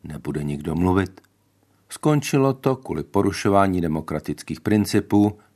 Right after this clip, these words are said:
vyřazením Slovenska z první vlny rozšíření nato a také zmrazením jeho vstupních rozhovorů s Evropskou unií. Také zbylé visegrádské země tehdy věděly,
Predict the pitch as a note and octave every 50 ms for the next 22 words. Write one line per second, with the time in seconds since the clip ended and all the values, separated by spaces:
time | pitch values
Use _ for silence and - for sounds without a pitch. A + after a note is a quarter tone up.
0 | _ - D3 D3 D3+ C3+ - A2+ G2 E2+ D2+ D2+ - - - G2+ G2 G2+ G#2 G#2
1 | G2+ - - - - G#2 G2 G2+ - - - - - - D2 D#2 D2 C#2+ C#2+ E2+
2 | F#2 F#2 F#2 F#2 F#2 E2 D2+ - - - D#2+ D2+ D#2+ D2+ D2+ D#2 D#2+ F2 G2 F#2+
3 | F#2+ - A2 G#2+ G#2+ G#2+ _ _ _ _ _ _ G#3 F3 - E3 B2+ - - D2+
4 | C2+ C#2 E2+ F2 F#2 G2 F#2 F#2 G#2 G#2 G#2 G#2 G#2 G2+ A2 G#2+ G#2 - - -
5 | - D#2+ - - - - D#2 - - C#2 C#2+ - - E2+ F2 E2+ G#2 G2+ F#2 F#2
6 | G2 G2 G2+ F#2+ - - - C2+ C#2 C2 - - - - - - F2+ F2+ F#2 G2
7 | G2 F2+ F2 F2 - _ _ _ _ _ _ _ _ _ _ _ _ - - C#3
8 | - C3 A2+ F#2+ E2 F#2 F#2+ G#2+ A2 A2+ G#2+ F#2 F2+ - - F#2+ F2+ F#2+ F#2 F2
9 | E2+ - - F2+ E2 D#2+ G2 G2 G2 G#2 G2+ - F#2+ E2+ D2+ D#2+ D#2 D2 F2 F2+
10 | F2+ F#2+ G#2 G#2+ A2 A2+ A#2+